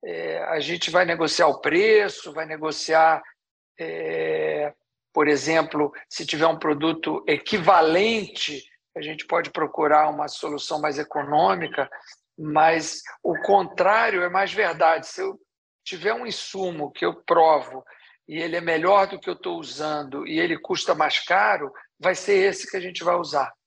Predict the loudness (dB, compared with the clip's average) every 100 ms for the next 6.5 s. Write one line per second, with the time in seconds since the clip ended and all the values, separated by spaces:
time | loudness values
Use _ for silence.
0 | _ _ _ -8 0 2 2 -2 -4 0
1 | 2 4 2 -4 -8 -8 -10 -20 -20 _
2 | -8 -4 0 0 0 -6 -2 2 4 4
3 | -2 -4 -8 4 6 8 6 0 -6 -6
4 | -6 -6 -8 -8 -4 -4 -4 -8 -2 0
5 | 0 -4 -8 -6 -4 -2 -4 -6 -12 -8
6 | 0 2 2 -2